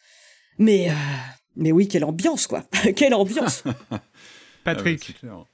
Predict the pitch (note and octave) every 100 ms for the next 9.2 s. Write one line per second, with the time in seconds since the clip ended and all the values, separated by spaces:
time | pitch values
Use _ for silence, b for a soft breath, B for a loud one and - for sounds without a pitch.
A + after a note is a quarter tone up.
0 | - C#3+ F#3+ C#3 C#3 C#3+ C#3 G3 G#3+ D#3+
1 | D3+ D3+ C3+ C3 B2+ C#3 D3+ C#3 C#3+ D3
2 | F#3+ G#3 - E3+ E3+ F#3 F3+ D3 C#3 C#3+
3 | C#3 C3+ B2+ D3+ - C3 - C3+ - D3
4 | C#3 G#2+ F#2+ F#2 G2 C3 B2+ G2+ F#2+ F#2+
5 | G#2 F#2+ A#2+ B2+ A#2+ - C3 C3 G2+ G2+
6 | A2 G2+ - B2 G2+ G2+ - C3 E3 -
7 | B B B B B B A#2 B2+ C3+ -
8 | D#3+ C3+ D#3 A3 A3 - E3 C3+ E3+ G3+
9 | -